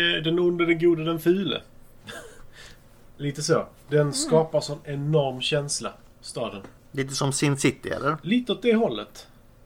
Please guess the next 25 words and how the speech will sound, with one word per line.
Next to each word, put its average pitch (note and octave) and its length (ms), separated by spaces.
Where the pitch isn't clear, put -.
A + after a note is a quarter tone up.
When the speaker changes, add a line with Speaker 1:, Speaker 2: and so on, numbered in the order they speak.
Speaker 1:
Där C#3 160
är D3+ 100
ju C#3+ 100
dock C3 260
det, A#2+ 380
vad B2 100
heter A2 140
han? G2 160
Yellow A#2+ 360
Man, G2+ 320
bästa - 200
karaktären. - 500
<laughs> - 40
Eh, A#2+ 400
nej, F3+ 200
men F#3+ 40
jag F#3+ 160
tycker F#3 160
sta-, G3+ 260
staden, C#3+ 560
eh, C#3+ 300
ger D3+ 240
en C3+ 60
sån C#3 180
känsla. C#3+ 520